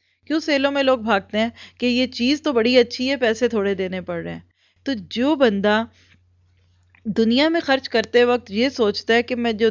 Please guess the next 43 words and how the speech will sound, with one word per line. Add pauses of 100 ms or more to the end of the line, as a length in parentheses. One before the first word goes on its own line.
दे (100)
रहा
हूँ
उससे
मुझे
मिल
क्या
रहा
है, (1040)
तो
जब
उसको (420)
ये
यकीन
हो
जाता
है
ना
कि
मैं
अल्लाह
के
पास
जो
दे
रहा
हूँ (240)
उसके
बदले
में
मुझे
क्या
मिल
रहा
है, (260)
तो (120)
कभी
भी
देने
से
हाथ
नहीं
हटेगा।